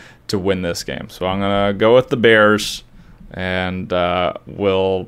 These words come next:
prepare to be sad about that pick later 'cause it's almost definitely gonna be wrong. <laughs>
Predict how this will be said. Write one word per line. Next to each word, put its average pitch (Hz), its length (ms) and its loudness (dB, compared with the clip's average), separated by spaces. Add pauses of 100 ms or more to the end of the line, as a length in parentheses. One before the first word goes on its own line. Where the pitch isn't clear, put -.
prepare 95 380 0
to 95 80 0
be 92 100 -8
sad 92 280 0
about 90 260 -2
that 85 200 -2
pick 90 280 -4
later 76 260 -4
'cause - 220 -14
it's 76 140 -14 (680)
almost 95 240 -8
definitely 82 260 -6
gonna - 220 -10
be - 60 -8
wrong. - 220 -10
<laughs> - 40 -20